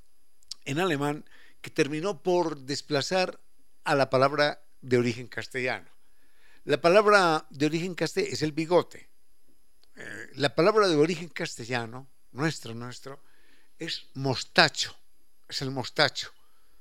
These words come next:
Pero a nadie se le ocurre hoy decir, "Uy, me voy a, me voy a afeitar el mostacho.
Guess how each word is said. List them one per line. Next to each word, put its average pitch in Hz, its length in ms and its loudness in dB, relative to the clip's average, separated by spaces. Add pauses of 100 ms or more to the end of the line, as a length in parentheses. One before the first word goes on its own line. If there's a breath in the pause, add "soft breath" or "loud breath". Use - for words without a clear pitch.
(340)
Pero 143 260 6
a 123 80 0
nadie 190 340 -2
se 135 120 -6
le 135 60 -2
ocurre 160 360 -4
hoy 165 100 0
decir, 147 480 -4
"Uy, 175 220 -2 (360)
me 127 220 -10
voy 147 200 0
a, 131 260 2 (180)
me 127 100 -6
voy 143 160 -4
a 135 40 0
afeitar 123 340 -2
el 131 120 -6
mostacho. - 720 -4